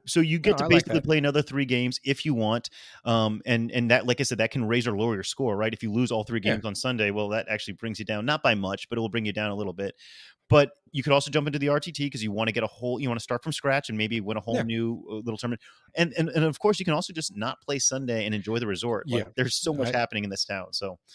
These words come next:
Speaker 2: I like the flexibility because usually by that, uh,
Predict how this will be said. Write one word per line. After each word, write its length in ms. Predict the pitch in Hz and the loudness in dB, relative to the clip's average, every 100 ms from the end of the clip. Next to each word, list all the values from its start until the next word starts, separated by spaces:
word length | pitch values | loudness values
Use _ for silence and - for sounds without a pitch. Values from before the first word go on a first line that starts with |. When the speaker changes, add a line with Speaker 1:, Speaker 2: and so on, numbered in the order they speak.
| - | -6
Speaker 2:
I 80 | 131 | 0
like 260 | 131 160 160 | 4 2 2
the 80 | 156 | -2
flexibility 640 | 143 135 120 123 120 120 | -2 -2 -2 -2 0 0
because 400 | 117 110 120 101 | -2 -2 -4 -2
usually 360 | 123 110 110 107 | -2 -2 -4 -4
by 220 | 107 107 | -2 -2
that, 260 | 104 104 104 | -2 -4 -4
uh, 320 | 104 104 | -6 -8